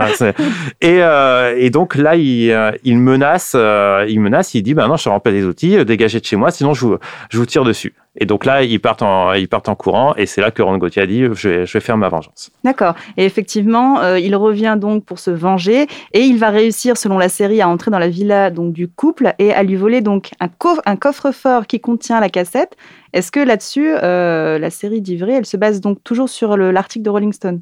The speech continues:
Speaker 1: Alors ouais, ça se base sur l'article de Rolling Stone et des interviews de Rand Gauthier. Alors, faut savoir que là, c'est jamais vraiment très clair. Alors, pourquoi, euh,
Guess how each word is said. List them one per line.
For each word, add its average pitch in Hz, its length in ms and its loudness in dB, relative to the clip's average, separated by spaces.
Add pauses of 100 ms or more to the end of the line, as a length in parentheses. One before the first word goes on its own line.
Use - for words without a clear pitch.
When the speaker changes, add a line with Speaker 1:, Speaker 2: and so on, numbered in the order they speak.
Speaker 1:
Alors 147 240 2
ouais, 131 100 4
ça 139 160 -2
se 127 60 -6
base 196 160 0
sur 190 80 0
l'article 160 380 0
de 139 60 4
Rolling 135 200 4
Stone 160 300 0
et 147 160 2
des 127 160 2
interviews 127 340 0
de 117 80 2
Rand 117 100 2
Gauthier. 117 360 2 (340)
Alors, 135 140 0
faut 165 80 -4
savoir 196 200 2
que - 80 -14
là, 220 80 4
c'est 175 200 0
jamais 190 460 2
vraiment 156 280 0
très - 140 -6
clair. 92 220 -4 (360)
Alors, 135 160 -2
pourquoi, 214 520 0
euh, 151 640 2